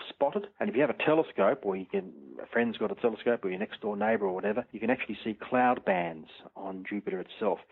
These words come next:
And when you're having a look, even if it's just with the naked eye, just stop and think. There's a little spacecraft called Juno buzzing around Jupiter at the moment. It's been there for a while, and it's hundreds of millions of, uh, kilometres away, just doing its own thing, orbiting around the planet. I think that's amazing. Now, also in the e-,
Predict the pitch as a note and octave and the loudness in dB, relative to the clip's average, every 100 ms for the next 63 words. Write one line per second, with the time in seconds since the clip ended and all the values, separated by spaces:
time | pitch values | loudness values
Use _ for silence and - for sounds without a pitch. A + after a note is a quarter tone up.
0 | - - F#2 C3+ B2+ B2 G2+ F#2 B2 A2+ | -10 -6 -2 0 0 0 0 4 4 2
1 | - C#3 B2+ G#2+ - - - F3 F3+ F#3 | 2 2 2 -2 -6 -8 -6 -4 -4 -4
2 | F#3 F3+ - F3+ - - C3+ D3+ - G#2 | -4 -4 -2 -2 -2 -4 0 -2 -2 -8
3 | C3+ F3+ A3 - G#3 - - C#3+ - D#3 | -6 -2 -2 0 0 0 0 0 2 0
4 | C3 F3 F#3+ F#2 - - A#2 A#2+ A#2+ A#2 | 4 4 4 2 -2 -2 0 2 2 4
5 | A2+ A2+ G#2+ G#2 - C3+ B2+ A#2 A#2 B2+ | 4 2 0 -4 0 2 4 2 2 0
6 | F3+ E3+ D#3+ D3+ C#3 - B2 B2+ - A3 | 0 0 0 2 2 2 0 2 2 -2
7 | G#3 - - _ - F3+ E3+ D#3+ D#3+ D#3 | -4 -8 -12 _ -2 2 2 2 4 4
8 | D3 C#3+ C#3 - - B2 B2 A2+ B2 A#2 | 4 4 2 -2 0 2 2 2 0 2
9 | - C3+ A#2+ A2 G2 G#2+ A2+ C#3 A#2 - | 4 4 4 2 2 2 2 2 -2 -8
10 | - C3 C3+ C3+ - - - B2+ B2+ C3+ | -4 0 2 2 -4 -2 0 2 0 -2
11 | C3+ C3+ - - A2 A2+ B2+ A#2+ A#2+ A#2+ | -2 -4 -10 -4 0 0 0 2 2 0
12 | - G#2 - D#3+ - - G#3+ G#3 G#3 E3+ | 0 0 0 0 0 -2 -2 -2 -2 2
13 | C#3+ C3+ D#3+ F3+ F#3+ E3 C#3 C3 B2 A#2+ | 4 4 4 4 4 4 4 4 4 2
14 | A2 | -2